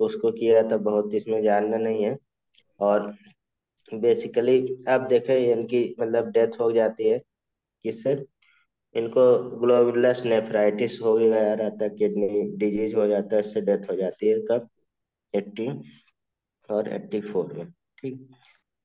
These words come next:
तो अब देखा जाए कि Mendel का जो भी experiment रहा है बक्से में चला गया, कोई मतलब नहीं।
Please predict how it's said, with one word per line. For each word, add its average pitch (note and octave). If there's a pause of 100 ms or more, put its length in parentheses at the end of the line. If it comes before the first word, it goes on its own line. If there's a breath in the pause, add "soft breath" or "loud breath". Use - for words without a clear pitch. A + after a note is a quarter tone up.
तो -
अब A#2+
देखा B2
जाए B2 (540)
कि B2
Mendel B2
का C3
जो B2
भी B2+
experiment A#2
रहा A2
है G#2+
बक्से G2+
में G2+
चला G2
गया, G#2+
कोई G#2
मतलब G2+
नहीं। F2